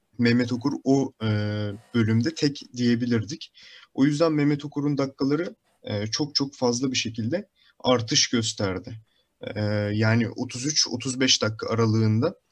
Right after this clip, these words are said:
e, bazı maçlar tabii kırkları gördü fakat, e, genelde hani otuz üç, otuz beş, bazen otuz beşin üstü bu aralıklarda, e, dakika alıyordu. Böyle olunca, e,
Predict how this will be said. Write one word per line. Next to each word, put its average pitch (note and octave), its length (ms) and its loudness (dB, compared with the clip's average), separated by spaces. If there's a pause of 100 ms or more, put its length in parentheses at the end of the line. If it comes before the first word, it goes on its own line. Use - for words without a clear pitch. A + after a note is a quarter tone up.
(440)
e, G#2 400 -2
bazı A#2+ 380 4
maçlar A#2+ 340 0
tabii A#2 220 0
kırkları A2+ 480 -2
gördü A2+ 420 0
fakat, C#3+ 360 -8 (220)
e, G#2 340 -2
genelde A2+ 380 2
hani C3+ 160 -2
otuz A#2 320 -6
üç, A2+ 100 -18
otuz A2+ 320 -8
beş, - 240 -4 (180)
bazen A2+ 300 0
otuz G#2+ 280 -6
beşin G#2+ 260 -4
üstü B2 280 -8 (540)
bu C#3+ 100 4
aralıklarda, A2 800 2 (320)
e, G#2+ 60 -6
dakika G#2+ 540 0
alıyordu. G2+ 520 -4 (680)
Böyle C3 180 4
olunca, E3+ 640 2 (100)
e, A2+ 300 4